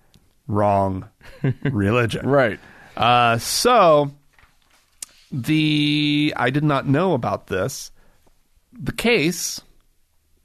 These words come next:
Speaker 1: uh,
Speaker 2: Was there a lawsuit filed?
Speaker 1: there was a lawsuit.
Speaker 2: Oh, good.
Speaker 1: Uh, Miss Bonnie Cole,
Speaker 2: Yeah.
Speaker 1: um, she's, she's suing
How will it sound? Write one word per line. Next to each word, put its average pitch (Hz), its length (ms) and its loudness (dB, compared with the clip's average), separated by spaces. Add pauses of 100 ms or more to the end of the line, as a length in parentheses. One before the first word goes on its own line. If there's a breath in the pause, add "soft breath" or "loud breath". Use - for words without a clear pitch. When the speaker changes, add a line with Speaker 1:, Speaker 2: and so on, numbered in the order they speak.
(640)
Speaker 1:
uh, 113 840 0 (500)
Speaker 2:
Was 127 140 2
there 156 100 4
a 139 60 2
lawsuit 151 440 2
filed? 359 320 4
Speaker 1:
there 131 100 4
was 127 120 0
a 135 60 2
lawsuit. 147 640 0
Speaker 2:
Oh, 143 400 4
good. 127 240 2
Speaker 1:
Uh, 117 280 0
Miss 135 220 -2
Bonnie 139 380 0
Cole, 143 560 2 (220)
Speaker 2:
Yeah. 101 440 0
Speaker 1:
um, 110 1300 -2
she's, 135 920 -2
she's 147 360 -4
suing 120 720 0